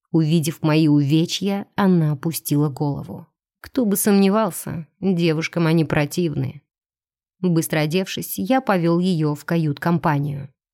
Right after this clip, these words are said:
Нужно собрать всех неженатых мужчин, пусть выбирает.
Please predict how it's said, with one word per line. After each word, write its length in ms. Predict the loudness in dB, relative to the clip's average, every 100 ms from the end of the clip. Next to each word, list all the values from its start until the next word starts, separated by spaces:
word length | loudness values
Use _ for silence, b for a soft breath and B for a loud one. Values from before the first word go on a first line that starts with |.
| _ 0
Нужно 300 | 2 2 2
собрать 520 | 2 2 2 0 -2
всех 400 | -4 -2 0 2
неженатых 640 | 2 4 2 2 -2 -2
мужчин, 580 | -2 -2 -4 -4 -6 -12 _
пусть 300 | -2 -2 0
выбирает. 640 | 0 2 2 0 -4 -12